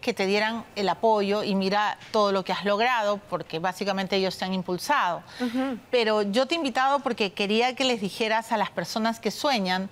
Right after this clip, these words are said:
Speaker 1: con cosas extrañas, raras, que piensan, "Ay, me encantaría hacer esto", pero como que no es muy normal decirlo o muy común.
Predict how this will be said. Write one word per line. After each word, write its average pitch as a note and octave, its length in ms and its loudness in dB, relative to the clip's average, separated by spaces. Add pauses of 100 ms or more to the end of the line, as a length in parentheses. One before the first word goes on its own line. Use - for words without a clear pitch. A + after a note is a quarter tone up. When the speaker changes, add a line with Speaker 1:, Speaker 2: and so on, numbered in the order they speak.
(320)
Speaker 1:
con G#3+ 200 4
cosas B3+ 420 -2
extrañas, A#3 920 0
raras, A3+ 640 2
que G#3 120 -2
piensan, B3+ 600 0
"Ay, A#3 280 0
me G3+ 100 -2
encantaría F#3+ 560 0
hacer A3 200 -2
esto", A#3 380 0
pero F3+ 300 2 (400)
como F#3+ 200 0
que G#3 120 -2
no G#3 80 0
es A3 100 0
muy A3+ 380 2 (160)
normal G#3+ 500 2
decirlo G#3+ 600 0
o - 140 0
muy A3 200 0
común. A#3 500 2